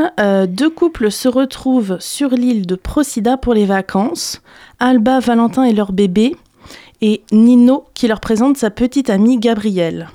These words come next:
Donc, on va parler là d'amitié, de postpartum, de féminisme, de passé présent et de remise en question du couple. Tout ça sur un ton léger, une plume très facile à lire.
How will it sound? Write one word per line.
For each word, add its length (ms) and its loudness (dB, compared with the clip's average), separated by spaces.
Donc, 280 -2
on 40 -2
va 140 -2
parler 320 -2
là 220 -2
d'amitié, 720 -2
de 160 0
postpartum, 880 -2
de 100 0
féminisme, 800 -2
de 160 -2
passé 460 -6
présent 500 -8
et 80 2
de 100 2
remise 400 4
en 60 0
question 340 -2
du 140 -2
couple. 480 -18
Tout 140 -10
ça 200 -4
sur 220 -8
un 80 -4
ton 260 -6
léger, 600 2
une 160 2
plume 260 0
très 300 -4
facile 420 -10
à 80 -4
lire. 380 -18